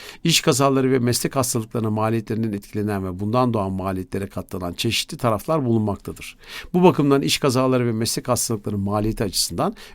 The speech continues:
üç ana başlıkta ele alınabilir. İş kazalarının ve meslek hastalıkları işçiler açısından maliyeti. İş kazalarından en çok zarar gören kesim işçilerdir.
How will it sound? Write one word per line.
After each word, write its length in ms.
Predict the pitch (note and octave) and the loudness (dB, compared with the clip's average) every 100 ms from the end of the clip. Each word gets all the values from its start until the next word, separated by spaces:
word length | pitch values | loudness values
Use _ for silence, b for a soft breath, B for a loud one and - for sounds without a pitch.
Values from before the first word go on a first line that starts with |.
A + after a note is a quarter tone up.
| - | -4
üç 180 | G#3 | -2
ana 220 | - A#2+ G2+ | 0 0 2
başlıkta 480 | F#2+ - - - - | -2 -4 -2 -2 2
ele 160 | C#3 | 4
alınabilir. 560 | G#2+ E2+ D#2 - - - B B B B | 4 2 -6 -12 -14 -14 B B B B
İş 140 | F#3+ F#3+ | 0 2
kazalarının 580 | F3 C3 A#2+ A2+ B2+ F3 | 4 4 4 2 0 2
ve 60 | |
meslek 340 | A#2+ A#2+ F3 D3 | 2 2 2 0
hastalıkları 480 | A2+ A2+ G2+ D3 | 0 -2 -4 -4
işçiler 320 | C#3+ - D3+ C#3 | -2 -2 0 0
açısından 340 | A#2+ - D3+ | -2 -2 2
maliyeti. 540 | C#3 A2 G2 F2 - - B B B - | 2 2 0 -4 -10 -18 B B B 0
İş 140 | E3+ | 2
kazalarından 560 | F3 C#3 C#3 C3 B2+ C3+ | 4 6 6 6 4 2
en 180 | G#3 | 2
çok 200 | A3 D3+ | 2 2
zarar 280 | A2+ A2+ G#2 | 2 2 2
gören 260 | G2+ G2+ F#2 | 0 -2 -4
kesim 300 | G#2 - G#3+ | -4 0 0
işçilerdir. 640 | G2 - A#2 G#2 E2+ - | 0 2 2 2 -2 -12